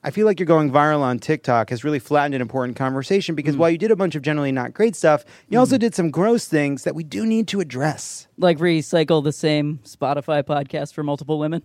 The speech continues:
Speaker 2: <laughs> I told you, John, I'm basically Bane, but for dating. You know, minus all those people Bane killed.
Speaker 1: No, I mean, that absolutely does suck.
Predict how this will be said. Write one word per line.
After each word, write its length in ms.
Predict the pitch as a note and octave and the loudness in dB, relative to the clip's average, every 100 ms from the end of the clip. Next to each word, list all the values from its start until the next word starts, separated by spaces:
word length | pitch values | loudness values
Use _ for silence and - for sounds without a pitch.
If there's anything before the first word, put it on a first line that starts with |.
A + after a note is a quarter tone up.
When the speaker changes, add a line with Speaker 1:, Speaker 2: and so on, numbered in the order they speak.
| _ | _
Speaker 2:
<laughs> 120 | - | -8
I 1300 | F#4 F#4 D4 F4 - - - - _ - D4 _ E3 | 0 4 6 4 2 -10 -20 -20 _ -20 -20 _ 0
told 220 | G#3 A3+ | 4 6
you, 80 | A3 | 6
John, 300 | F#3 G#3 G#3 | 4 4 4
I'm 100 | G3 | 4
basically 480 | G3+ C4+ - C4+ C#4 | 4 4 2 0 2
Bane, 420 | G#3+ C4 C#4 A3 | 4 2 2 -2
but 160 | F3+ A#3 | -4 -2
for 120 | C4 | 0
dating. 480 | A3 C4 C#4 C3+ A#2 _ _ _ - | 2 2 2 -2 -10 _ _ _ -8
You 80 | E3+ | -4
know, 60 | |
minus 320 | E3 E3 D#3 | 0 0 0
all 100 | D#3+ | 0
those 160 | C#3+ C#3+ | 0 -2
people 240 | - D3 A#2+ | -6 -6 -6
Bane 220 | A2+ A2+ | -8 -8
killed. 300 | B2 G#2+ - _ | -10 -12 -16 _
Speaker 1:
No, 260 | - G#3+ G#3 | 0 2 2
I 20 | |
mean, 100 | G3 | 2
that 160 | G3+ A3+ | 0 2
absolutely 380 | G3+ G3 G#3+ F#3 | 2 2 2 2
does 260 | D#3 D3 | 4 4
suck. 340 | - C#3+ A#2 | 2 0 0